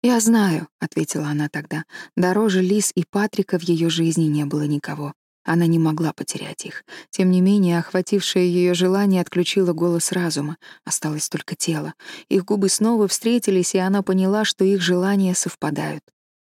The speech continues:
Большего кайфа в жизни она ещё не испытывала, а уж в вопросах кайфа Джонни Голд разбиралась неплохо.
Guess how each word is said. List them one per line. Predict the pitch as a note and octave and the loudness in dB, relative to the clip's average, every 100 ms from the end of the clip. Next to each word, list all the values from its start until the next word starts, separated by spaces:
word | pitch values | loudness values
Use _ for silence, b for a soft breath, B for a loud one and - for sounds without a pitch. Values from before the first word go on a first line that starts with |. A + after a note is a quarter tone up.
| - | 0
Большего | A#3+ A#3 G3 | 2 4 2
кайфа | F#3 G3+ G3+ - E3+ | 2 0 0 0 -2
в | |
жизни | E3 G3 F#3+ F3 | 2 2 4 4
она | E3+ E3+ F3 | 2 2 2
ещё | E3 - | 0 0
не | E3+ E3 | 2 2
испытывала, | - F#3+ F3+ D3 D3 C#3+ B B | 0 -2 -2 -2 -4 -6 B B
а | - G3 | -2 0
уж | G#3 - | 0 0
в | |
вопросах | E3 F3 G#3 F3+ E3 - | 0 0 0 0 -2 -2
кайфа | - F#3+ G#3+ - | -2 0 0 -2
Джонни | A3+ F#3 F#3 F#3 | 0 2 2 2
Голд | F#3+ E3 E3 E3+ | 2 0 0 -2
разбиралась | F3 F3+ E3+ D3 D#3 - | -2 -2 -2 -2 -4 -4
неплохо. | D#3+ - C#3 - - | -4 -4 -8 -8 -12